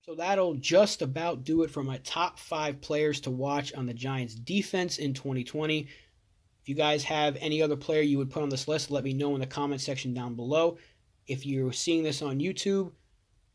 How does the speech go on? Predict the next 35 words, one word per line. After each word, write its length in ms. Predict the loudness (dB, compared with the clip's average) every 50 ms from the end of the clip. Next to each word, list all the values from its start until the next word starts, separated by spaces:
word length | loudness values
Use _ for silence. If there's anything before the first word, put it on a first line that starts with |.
| _ _ _ -10 0
give 140 | 0 2 4
me 100 | 4 4
a 60 | 4
thumbs 320 | 4 2 0 2 2 2
up 160 | 2 0 0
if 120 | -2 -4 -2
you 80 | 0
like 180 | 2 2 0 0
what 120 | -4 -6
you 60 | -4 -4
see. 360 | -4 -2 0 0 2 0 0
Subscribe 500 | -2 -4 -8 -8 -6 -2 0 0 0 -2
to 60 | -4
the 60 | -6
channel. 440 | -4 -4 -2 0 0 0 0 0 -2
If 140 | -2 -4 -2
you're 100 | -2 0
listening 360 | 0 0 -2 -2 -4 -4 -4
on 140 | -2 -4 -4
a 40 | -6
podcast, 600 | -2 0 2 2 2 2 2 2 2 2 0 -2 -10 -16 -20 -20 -14 -6
feel 340 | -2 2 2 4 2 2
free 300 | -2 -2 -2 0 0 0
to 220 | -2 -2 0 0 0
hit 240 | 0 -2 -6 -4 -4
that 220 | -4 -4 -4 -2
follow 300 | 2 4 4 6 6 4
button. 380 | 2 4 2 2 2 0 -4 -6 -8 -14 -20 _ _ _ _ _
Thank 180 | 0 0 0 0
you 60 | 0
guys 260 | 2 4 4 4 4
so 220 | 0 2 2 2 2
much 200 | 2 0 -2 -2
for 120 | -2 -2
watching. 560 | 0 0 2 0 0 -2 -2 -2 -2 -2 -4